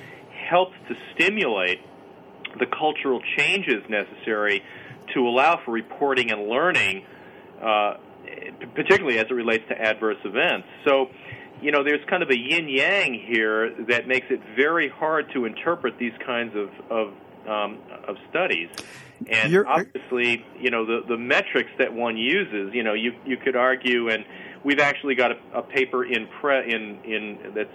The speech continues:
Speaker 1: submitted that has not yet been accepted, in which we, we actually use data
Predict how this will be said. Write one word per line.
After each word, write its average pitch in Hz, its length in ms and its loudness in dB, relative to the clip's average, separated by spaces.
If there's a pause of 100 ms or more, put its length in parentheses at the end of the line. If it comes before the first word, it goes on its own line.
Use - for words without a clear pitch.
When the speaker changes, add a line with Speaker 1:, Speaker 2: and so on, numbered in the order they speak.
Speaker 1:
submitted 123 480 2
that 107 120 0
has 113 160 0
not 120 200 -2
yet 113 160 0
been 120 120 -2
accepted, 127 500 0
in 113 140 -2
which 120 220 -2
we, 117 240 -2 (360)
we 123 140 4
actually 143 440 0
use 123 320 0 (560)
data 143 400 4